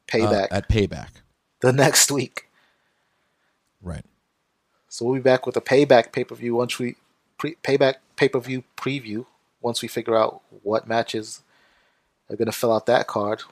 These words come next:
Speaker 1: which I guess we'll find out on Monday.
Speaker 2: Yeah, by the time you turn around and blink, we're back again with another. All right, what's next?
Speaker 1: And Braun Strowman versus The Fiend, Bray Wyatt for the Universal Championship.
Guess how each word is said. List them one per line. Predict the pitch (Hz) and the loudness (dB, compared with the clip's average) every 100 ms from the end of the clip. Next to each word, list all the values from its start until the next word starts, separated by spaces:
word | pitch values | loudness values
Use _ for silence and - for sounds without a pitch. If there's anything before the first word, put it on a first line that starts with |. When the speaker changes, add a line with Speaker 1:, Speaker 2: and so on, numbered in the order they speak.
| _ | _
Speaker 1:
which | - | -12
I | 104 | -8
guess | 117 - | -6 -6
we'll | 104 - _ 110 | -8 -10 _ -6
find | 104 104 | -4 -4
out | 101 - _ _ _ _ _ _ _ _ | -6 -8 _ _ _ _ _ _ _ _
on | 107 95 | -20 -10
Monday. | 107 117 104 - _ _ _ - | -8 -6 -8 -10 _ _ _ -8
Speaker 2:
Yeah, | 104 | -2
by | 98 | -2
the | |
time | 95 110 107 | 0 0 -2
you | |
turn | - 110 | -2 -2
around | 104 104 | 0 -2
and | 98 | -4
blink, | 95 107 98 - _ _ | -4 -4 -6 -12 _ _
we're | 92 | -6
back | 90 95 92 | -4 -6 -8
again | 90 92 | -8 -8
with | 90 | -8
another. | 87 80 82 _ _ _ _ _ _ _ _ _ _ _ _ _ _ - | -10 -10 -14 _ _ _ _ _ _ _ _ _ _ _ _ _ _ -4
All | 110 | 0
right, | |
what's | 117 - | 0 0
next? | 110 87 - _ _ _ _ _ _ _ _ _ _ _ _ _ _ _ _ _ _ _ _ _ _ | -4 -6 -16 _ _ _ _ _ _ _ _ _ _ _ _ _ _ _ _ _ _ _ _ _ _
Speaker 1:
And | 143 127 123 120 117 - - _ _ | 2 4 2 0 -6 -14 -20 _ _
Braun | - 135 160 | 4 6 6
Strowman | - 160 160 139 123 | 4 2 2 -2 0
versus | 127 - 123 | 0 0 -4
The | 123 | -8
Fiend, | - 143 139 127 117 - _ _ _ - | -6 -6 -6 -6 -10 -14 _ _ _ 0
Bray | 120 | 2
Wyatt | 123 123 113 - | 4 4 4 0
for | 113 | -8
the | 110 | -8
Universal | 117 117 117 - | -4 -2 -4 -6
Championship. | - 113 107 101 113 107 | -6 -6 -6 -8 -6 -8